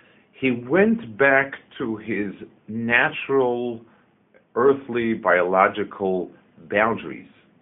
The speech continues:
Ki ba'od shashchina yisa etzloi, as long as the Shechina was with him, haya kulo sichli mufshat mikol nyan ha'chomer v'gashosa v'telem. He was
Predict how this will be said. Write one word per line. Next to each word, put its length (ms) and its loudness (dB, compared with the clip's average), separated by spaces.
Ki 140 -4
ba'od 500 6
shashchina 500 0
yisa 240 -4
etzloi, 640 0
as 160 -4
long 320 0
as 100 -2
the 80 -2
Shechina 400 -2
was 80 -8
with 220 -2
him, 280 -4
haya 200 4
kulo 520 0
sichli 440 -4
mufshat 540 -2
mikol 260 -4
nyan 160 0
ha'chomer 560 0
v'gashosa 680 -8
v'telem. 400 -10
He 140 -6
was 160 2